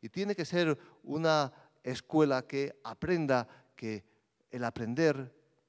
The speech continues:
no es una etapa. Vamos a tener que estar aprendiendo a lo largo de toda nuestra vida y eso hay que interiorizarlo, hay que hacerlo nuestro desde las etapas más tempranas.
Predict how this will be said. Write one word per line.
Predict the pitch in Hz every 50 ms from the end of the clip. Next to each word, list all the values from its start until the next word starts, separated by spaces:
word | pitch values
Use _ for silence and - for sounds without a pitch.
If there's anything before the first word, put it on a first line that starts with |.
| _ _ -
no | 131 123 117 123 135 160 170 170 160 151 - -
es | 135 147 160 156 - -
una | - 143 139 131 120 117
etapa. | 113 - 139 127 - - 95 73 - _ _ _ _ _ _ _ _ _ _ _ _ _ _ _ _ _ _ _ _
Vamos | 131 147 151 165 170 - 170
a | 170
tener | - 143 131 143 175 170 -
que | - 135
estar | 123 - - 165 156
aprendiendo | 147 - - 131 123 120 139 160 160 160 151 156
a | 143
lo | 131 127 127
largo | 139 151 156 147 147 156 143
de | 131 120
toda | - 151 160 151 160 151
nuestra | 147 135 - - - 113 110
vida | 120 165 160 117 110 - - _ _ _ _ _ _ _ _ _ _ _
y | - 123 151
eso | 170 160 - 151 151 147 143 _ _ _ _ _ _
hay | 117 131 135
que | - - 135
interiorizarlo, | 131 131 120 - 135 123 120 117 107 110 101 - 156 151 135 123 123 131
hay | 151
que | 147 -
hacerlo | 135 120 - 190 190 151 131 117
nuestro | 104 110 120 117 - _ - 113 104 - - _ _ _ _
desde | 113 110 110
las | 107 104 101 -
etapas | 95 _ 117 113 107 107
más | 101 101 101 98
tempranas. | _ - 90 85 - 98 92 87 90 85